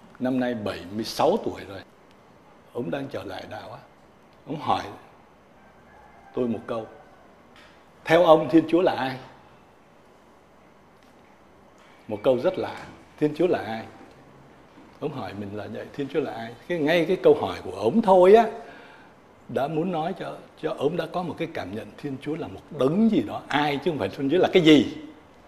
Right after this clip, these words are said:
Là một sự sống á, ai? Ông hỏi một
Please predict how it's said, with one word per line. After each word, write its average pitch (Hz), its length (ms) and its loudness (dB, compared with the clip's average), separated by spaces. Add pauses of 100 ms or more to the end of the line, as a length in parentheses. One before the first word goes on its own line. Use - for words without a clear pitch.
(1120)
Là 107 80 -4
một 107 120 -6
sự 123 180 -8
sống 175 360 2
á, 233 60 -6 (420)
ai? 113 220 -8 (1500)
Ông 135 140 -4
hỏi 98 180 -4
một 90 80 -10